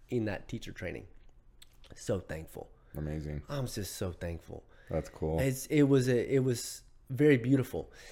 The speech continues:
Speaker 1: And, uh, around that time, I began teaching at, um, addiction treatment centers.
Speaker 2: Mm.
Speaker 1: I began teaching at trauma treatment centers.
Speaker 2: Mm-hmm.
Speaker 1: Um,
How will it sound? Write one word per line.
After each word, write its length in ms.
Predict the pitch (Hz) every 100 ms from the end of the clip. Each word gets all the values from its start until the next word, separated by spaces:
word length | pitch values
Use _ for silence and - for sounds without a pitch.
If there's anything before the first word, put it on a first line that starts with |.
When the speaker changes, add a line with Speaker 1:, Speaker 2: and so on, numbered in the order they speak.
| - - -
Speaker 1:
And, 360 | 175 165 165 156
uh, 220 | 147 135
around 340 | 147 139 147 160
that 200 | 151 -
time, 460 | 139 127 147 175 180
I 120 | 127 127
began 500 | 131 123 135 131 127
teaching 720 | - 139 - 135 127 123 -
at, 400 | 113 113 113 127
um, 280 | 107 101 - -
addiction 440 | 143 135 - 120
treatment 400 | 104 120 98 110
centers. 600 | - 110 107 143 160 - -
Speaker 2:
Mm. 580 | 113 110 104 95 82 73
Speaker 1:
I 120 | 139
began 720 | 135 131 135 139 143 156 170
teaching 540 | - 147 139 - 147 143
at 360 | 117 117 -
trauma 320 | - - 117 107
treatment 480 | - 117 107 104
centers. 560 | - 110 104 139 - - - 92
Speaker 2:
Mm-hmm. 580 | 90 82 80 78 87
Speaker 1:
Um, 380 | 131 131 120 113